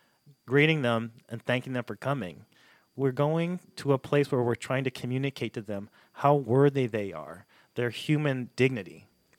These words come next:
and, like, recognizing their dignity as they recognize ours. And so I'm thinking about what it means, th-, this reward thing in this very spec-, in this specific section.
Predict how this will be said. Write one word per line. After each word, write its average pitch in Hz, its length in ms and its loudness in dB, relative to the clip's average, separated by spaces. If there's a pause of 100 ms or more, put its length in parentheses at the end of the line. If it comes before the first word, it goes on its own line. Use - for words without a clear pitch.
(100)
and, 131 100 -4
like, 123 220 0
recognizing 123 760 0
their 113 180 2
dignity 104 440 -4
as 95 100 -6
they 98 160 -4
recognize 101 640 -8
ours. - 460 -10 (760)
And 139 120 -4
so 156 80 4
I'm 147 140 4
thinking 156 340 -2
about 135 400 2
what 127 180 0
it 120 140 -4
means, 120 500 -8 (100)
th-, 143 140 -4 (100)
this 139 220 -2
reward 123 540 -4
thing 90 280 -6 (160)
in 104 140 -8
this 98 220 -6
very 104 280 -4
spec-, - 300 -10
in 110 140 -10
this 110 100 -4
specific - 480 -10
section. - 400 -16